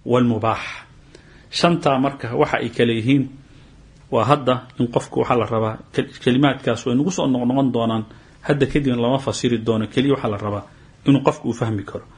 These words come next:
Falwaajibu, lughatan, luqa ahaan marka la qeexayo,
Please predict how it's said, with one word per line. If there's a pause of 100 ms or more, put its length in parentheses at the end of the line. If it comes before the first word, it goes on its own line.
(240)
Falwaajibu, (920)
lughatan,
luqa
ahaan
marka
la
qeexayo,